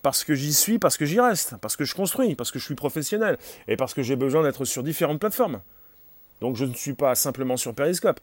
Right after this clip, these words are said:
je suis sur Twitter. Et je suis, je suis le premier super diffuseur français, je suis sur Twitter et que j'ai des, euh, des followers très sérieux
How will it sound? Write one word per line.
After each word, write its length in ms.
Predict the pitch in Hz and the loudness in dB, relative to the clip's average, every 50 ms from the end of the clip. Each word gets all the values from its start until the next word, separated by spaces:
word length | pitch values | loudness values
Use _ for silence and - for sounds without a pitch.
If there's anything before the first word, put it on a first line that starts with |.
| - - - - - | -12 -20 -20 -20 -14
je 100 | - 101 | -10 -8
suis 160 | 123 - 185 165 | -6 -4 -4 -4
sur 140 | - - | -4 -6
Twitter. 360 | - - 196 190 - 202 160 110 87 - - - - - - - - - - - - - - - - - - _ | -4 -4 -4 -2 0 0 0 0 -4 -8 -16 -20 -20 -20 -20 -20 -20 -20 -20 -20 -20 -20 -20 -20 -20 -20 -18 _
Et 80 | - 101 | -12 -8
je 140 | - - | -4 -4
suis, 20 | 135 | -2
je 260 | - - - 131 - | -2 -2 -4 -4 -4
suis 120 | - 151 | -2 -4
le 40 | 139 | -4
premier 340 | - - - 156 156 156 151 | -2 -2 -2 0 0 0 0
super 280 | - - 156 135 151 135 | -2 -2 0 2 2 2
diffuseur 380 | 143 131 - 139 127 143 127 | 2 0 -2 0 0 0 0
français, 400 | - - 139 - - 190 226 254 - - - - - - - - - - - - - | 0 -4 -6 -4 -2 -4 -4 -4 -8 -14 -20 -20 -20 -20 -20 -20 -20 -20 -20 -18 -14
je 80 | - | -8
suis 120 | - 165 156 | -4 -2 -2
sur 140 | - 156 | -2 -2
Twitter 380 | - - 151 135 - 156 185 226 233 165 139 - - - - - - - - - - - | -2 -2 -4 0 4 4 4 4 2 -4 -10 -16 -20 -20 -20 -20 -20 -20 -20 -20 -16 -6
et 120 | - 123 123 | -4 -4 -2
que 60 | 110 | 0
j'ai 160 | 101 127 139 | 0 0 2
des, 320 | 131 123 117 110 107 104 104 | 2 2 0 0 0 0 0
euh, 220 | 98 98 95 95 | 0 0 0 0
des 120 | 92 110 | -2 -4
followers 520 | 110 - 127 120 113 113 131 151 165 - - | -4 -2 -2 -2 0 0 0 0 0 -2 -4
très 140 | - 156 135 | -4 -2 -2
sérieux 320 | - 208 214 220 214 214 | 0 -2 -2 -2 -4 -8